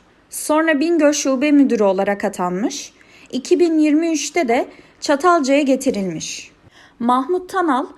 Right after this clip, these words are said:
Polonez işçilerini tehdit ettiği için Çatalca İlçe Emniyet Müdürü Turhan hakkında suç duyurusunda bulundu.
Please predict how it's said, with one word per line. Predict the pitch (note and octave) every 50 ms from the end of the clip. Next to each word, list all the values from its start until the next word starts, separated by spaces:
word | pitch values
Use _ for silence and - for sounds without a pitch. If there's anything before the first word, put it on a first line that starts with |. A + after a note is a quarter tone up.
| - - _ _ _
Polonez | - - C4 B3 C4 C4+ E4 G4 -
işçilerini | F4 D#4 - - - C#4+ B3+ B3 B3 A#3+ C4+ D#4 C#4+
tehdit | - D4 C4+ C4+ - F4 - E4+
ettiği | D4+ C#4+ D4 - D4+ D4+
için | C#4 - - A#3+ A#3+ C4
Çatalca | C4 - C4+ A#3 - D#4+ D#4+ D#4 C#4+ A#3+ A#3
İlçe | - B3 A#3+ A3+ - - D#4+
Emniyet | D4 C4+ C4+ C4+ C#4+ D4+ C#4+ -
Müdürü | D4 C4 A#3 G#3+ A3+ G3+ G#3 G#3
Turhan | - D#4+ D#4+ D4+ D#4+ C#4+
hakkında | B3+ A#3 A#3 A#3+ - B3+ C4 D4+
suç | C#4+ - D4 C4+ - -
duyurusunda | B3 A#3+ A3+ A3 A3 A3+ A3+ - A3+ A3 A3 G3
bulundu. | F#3 F3+ E3+ F3 E3 E3 D#3 -